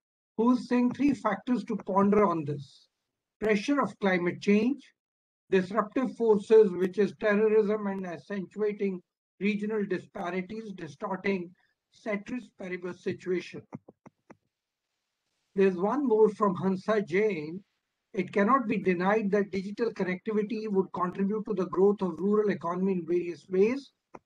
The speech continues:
but we have to think also for the, uh, digital divide in terms of difference in online skill of the users, which is a replication of the pre-existing socioeconomic inequalities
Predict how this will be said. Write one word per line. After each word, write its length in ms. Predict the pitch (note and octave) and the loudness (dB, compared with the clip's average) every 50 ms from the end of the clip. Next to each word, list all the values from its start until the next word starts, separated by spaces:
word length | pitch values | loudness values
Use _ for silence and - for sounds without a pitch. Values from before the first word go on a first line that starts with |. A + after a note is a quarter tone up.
| _ - | _ -4
but 180 | G3+ F#3+ F#3+ | -4 -2 2
we 100 | F#3+ G#3 | 4 6
have 160 | G3+ G3 G3 - | 6 6 4 0
to 100 | G#3 G#3 | -6 -4
think 300 | - F#3+ G3 G3 G3 - | -2 -2 -2 -2 -2 -2
also 400 | G#3 F#3 F#3+ F#3+ - C4 B3+ B3+ G3+ - | -2 -2 -2 -2 -2 -4 -4 -4 -4 -2
for 240 | A#3+ G#3+ G3+ F#3+ F3+ - | 0 0 0 0 -2 -4
the, 220 | G3+ G#3 G#3+ C4+ F4 F4 - _ _ _ _ _ _ _ _ _ - | -4 -4 -4 -4 -6 -8 -12 _ _ _ _ _ _ _ _ _ -6
uh, 80 | F#3 F3+ | -4 -2
digital 480 | D#3+ F3 G#3 G3+ G#3+ B3 A#3+ - B3 A#3 G3+ | 2 2 2 2 0 -2 -6 -6 -8 -4 -2
divide 600 | E3+ E3+ C#3+ C#3+ D#3 E3+ G3+ A3 A3 F#3 D3 C#3 - _ _ _ _ _ - | -2 -2 -2 0 -2 -2 -2 -2 -4 -6 -10 -12 -16 _ _ _ _ _ -2
in 200 | F#3+ F#3 F#3 G3+ | 2 2 2 2
terms 300 | G#3 A3 A3+ A3+ A3+ G3+ | 2 0 0 0 2 2
of 180 | G3+ F#3 D#3+ D3+ | 2 2 4 2
difference 460 | F#3+ G3 G3+ - A#3 A#3+ G#3 G3+ G3+ | 2 2 2 0 -2 -2 -2 -2 -2
in 120 | G#3 G#3 G3 | -2 -2 -2
online 420 | F#3 F#3+ G3+ G#3 A3 G#3+ G3 E3+ | 0 0 0 0 0 0 0 -2
skill 320 | D3 - - A#3 A#3+ A#3 | -4 -6 -6 -4 0 2
of 140 | A3 G3 E3 | 2 2 2
the 120 | E3+ F3 F3 | 0 -2 -2
users, 640 | D#3+ F#3 F#3 F#3+ F3+ A3 A#3 C4 D4 C#4 - _ _ _ _ _ _ _ _ | -2 -2 -2 0 0 0 0 0 -2 -4 -8 _ _ _ _ _ _ _ _
which 200 | G#3 G3 F#3+ G#3 | 0 0 2 0
is 120 | A3+ G3+ F#3+ | -2 -2 -2
a 80 | F#3+ | -2
replication 640 | E3 F3+ F#3 F3+ - G#3+ G3+ A#3 A3+ G3+ G#3 A#3+ A#3+ | -2 -4 -6 -6 -8 -8 -4 -4 -4 -4 -4 -4 -4
of 120 | A3+ G#3+ F#3 | -4 -2 -2
the 80 | F#3+ | -4
pre-existing 840 | F#3+ - - A#3+ B3 B3 A3 F3+ D3+ D#3+ F#3+ F#3+ - - A#3 G#3+ G3+ | -4 -4 -2 0 2 2 2 0 0 -2 -2 -2 -2 -4 -4 -2 -2
socioeconomic 920 | G3 - - A3 G#3+ G#3 - - A#3+ A3 G#3 - F#3+ F#3 F3+ F3 F3 - - | -2 0 0 0 0 0 0 -4 -6 -6 -4 -4 -4 -4 -4 -4 -6 -8 -10
inequalities 920 | F3 E3+ D#3+ D3+ - E3 F3 F3 F#3 G3+ G#3 G3+ C4 B3 C4 C#4 C#4 | -10 -10 -10 -10 -6 -4 -2 0 0 0 0 0 0 0 0 -2 -4